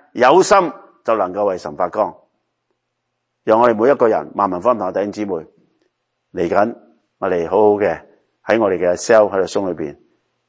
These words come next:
彼此嘅代禱，成為有心為主發光嘅人，好嗎？我哋一齊祈禱。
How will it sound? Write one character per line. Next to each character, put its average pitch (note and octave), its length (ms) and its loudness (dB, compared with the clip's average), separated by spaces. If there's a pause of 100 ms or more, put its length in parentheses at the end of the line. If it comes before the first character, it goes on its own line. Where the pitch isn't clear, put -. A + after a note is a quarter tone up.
(140)
彼 A#2 180 6
此 B2 120 0
嘅 A2+ 120 6
代 D#2+ 120 -2
禱， D#2+ 320 -4 (200)
成 F2 140 -2
為 D#2+ 200 0
有 F2+ 220 2
心 A#2+ 320 2 (300)
為 F2 180 0
主 E2+ 140 -12 (720)
發 F2 240 0
光 F#2 260 -2
嘅 D2+ 100 -6
人， C2 180 -14 (180)
好 - 140 -8
嗎？ G#2 280 2 (720)
我 F#2 100 0
哋 A2+ 40 6
一 A2 40 6
齊 F2 160 0
祈 D#2 140 -8
禱。 D#2 180 -8